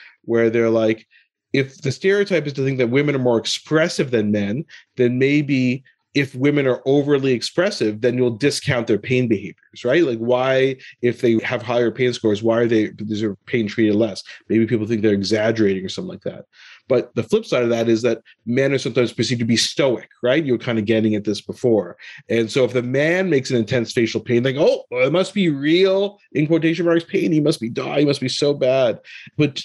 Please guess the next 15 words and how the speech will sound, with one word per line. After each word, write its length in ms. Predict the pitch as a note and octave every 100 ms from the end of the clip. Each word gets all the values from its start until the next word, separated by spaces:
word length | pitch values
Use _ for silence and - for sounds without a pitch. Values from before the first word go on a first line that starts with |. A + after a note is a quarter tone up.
| -
this 260 | B2+ D3
doesn't 380 | - D3 E3 -
obviously 500 | B2 C3 B2 B2 A#2
make 260 | A2+ B2 B2
any 160 | A#2 G#2
sense, 420 | - B2+ A3 -
but 320 | - A2 G2
that's 160 | C3 A#2
how 160 | A#2+
you 180 | C3 B2
can 140 | B2+
kind 160 | A#2 A#2
of 100 | G2+
rationalize 540 | G#2+ A#2 - G#2+ G#2
this 160 | G2+